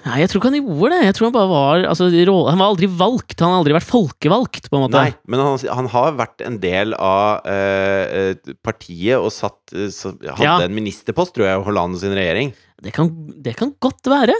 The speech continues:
Speaker 1: Dette kan dere google dere fram til.
Speaker 2: Ja.
Speaker 1: Eh, altså,
Speaker 2: <laughs> Som sagt,
Speaker 1: det
Speaker 2: ikke
Speaker 1: som
Speaker 2: ta,
Speaker 1: jeg synes
Speaker 2: ikke ta
Speaker 1: var
Speaker 2: noe av det vi bare sier som god fisk.
Speaker 1: Nei, ikke gjør det, men altså
Speaker 2: Bortsett fra Umar Fofana,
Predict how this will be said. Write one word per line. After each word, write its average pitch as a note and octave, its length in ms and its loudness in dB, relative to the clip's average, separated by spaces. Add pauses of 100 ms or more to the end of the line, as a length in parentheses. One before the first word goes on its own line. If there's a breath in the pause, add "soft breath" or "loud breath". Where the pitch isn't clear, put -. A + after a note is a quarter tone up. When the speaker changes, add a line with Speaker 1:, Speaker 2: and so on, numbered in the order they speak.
(120)
Speaker 1:
Dette E3 400 0
kan A3 160 0
dere A#3 100 -2
google D3+ 380 2
dere F#3 100 0
fram C#3+ 240 0
til. F#3+ 160 4 (220 soft breath)
Speaker 2:
Ja. D#3+ 320 -2
Speaker 1:
Eh, D#3 580 4
altså, E3 340 2
Speaker 2:
<laughs> - 40 -4
Som D3+ 160 2
sagt, D#3 160 2
Speaker 1:
det F3 80 4
Speaker 2:
ikke F3 100 6
Speaker 1:
som G#3 80 4
Speaker 2:
ta, G#3 60 4
Speaker 1:
jeg G3 80 -2
synes F#3+ 80 4
Speaker 2:
ikke F3+ 80 4
ta D#3 80 4
Speaker 1:
var D#3+ 100 2
Speaker 2:
noe C#3 140 2
av - 20 2
det B2 140 4
vi C3+ 100 0
bare B2 80 0
sier G#2 480 -4
som A2+ 140 -6
god G2 180 -4
fisk. - 380 -4 (280)
Speaker 1:
Nei, A2 380 -2
ikke D3+ 160 -2
gjør D3+ 180 4
det, E3 160 2
men G3 80 0
altså F3 220 2 (100)
Speaker 2:
Bortsett C#3+ 320 0
fra D3 160 4
Umar B2 240 2
Fofana, G#2 460 -2